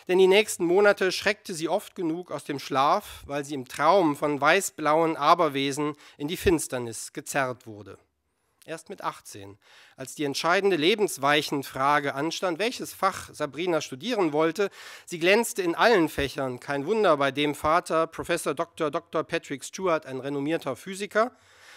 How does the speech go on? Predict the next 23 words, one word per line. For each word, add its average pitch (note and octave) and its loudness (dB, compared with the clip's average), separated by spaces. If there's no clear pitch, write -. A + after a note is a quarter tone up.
schaute B3+ 2
sie G#3 0
den F#3+ 4
Film G#3+ 6
Die D#3+ -6
Zeitmaschine F#3 0
noch G3 2
einmal F3 6
an, B2 -8
allein. D3 2
Sie D3+ -8
musste F#3+ -2
diesmal F3 4
lachen F3+ 4
über C3+ -4
die C3+ -4
haarigen D#3 6
Biester, F3+ -6
die D3 -4
ihr C#3+ -2
jetzt D3 -6
harmlos E3 0
vorkamen, E3 0